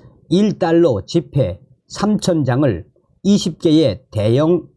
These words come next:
에드벌루로 북한에 보냈습니다. 김정은은 대나-, 김정은은 대한민국 전역에 수천 개의 고무풍선으로 오물 쓰레기를 무차별 살포하여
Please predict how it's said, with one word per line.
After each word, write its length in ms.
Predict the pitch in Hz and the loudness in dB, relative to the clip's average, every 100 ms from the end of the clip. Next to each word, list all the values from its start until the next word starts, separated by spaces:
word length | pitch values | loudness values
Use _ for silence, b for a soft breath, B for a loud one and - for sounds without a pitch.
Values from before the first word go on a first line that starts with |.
| - | -6
에드벌루로 960 | 110 147 160 131 123 127 135 123 73 - _ - | -2 0 2 2 0 0 0 0 -4 -16 _ -6
북한에 640 | 113 - 131 143 143 143 - | -6 0 0 2 0 -4 -10
보냈습니다. 760 | - 120 135 - 98 82 71 - _ - b b b - | -4 0 0 -2 -8 -6 -10 -14 _ -20 b b b -4
김정은은 760 | 175 226 220 196 208 175 - | -2 0 0 -2 -2 -2 -4
대나-, 380 | 110 117 147 143 _ _ _ - | -6 -4 -4 -8 _ _ _ -4
김정은은 640 | 170 196 196 175 190 113 - _ _ _ | 0 0 2 2 0 -2 -6 _ _ _
대한민국 760 | 123 127 170 185 180 175 131 - | -4 0 0 2 2 0 -2 -2
전역에 600 | 131 151 151 131 90 92 | 0 2 2 0 -2 -8
수천 480 | - 196 180 - 196 | -14 -14 -6 -2 0
개의 420 | 175 175 139 101 - _ _ - | 2 2 0 -4 -12 _ _ -8
고무풍선으로 1120 | 117 143 185 175 - 160 165 139 151 101 80 _ _ _ _ _ | -2 0 0 -2 -4 -4 -2 0 0 -2 -6 _ _ _ _ _
오물 600 | 110 123 160 208 226 - | -2 2 2 2 0 -4
쓰레기를 800 | - - 208 175 156 175 120 104 - _ _ - | -10 -4 0 0 2 0 0 -4 -12 _ _ -4
무차별 680 | 107 147 - 165 165 147 117 | 0 0 -2 -2 0 0 -4
살포하여 840 | - 185 - 156 139 151 95 | -4 -4 -2 0 0 0 -2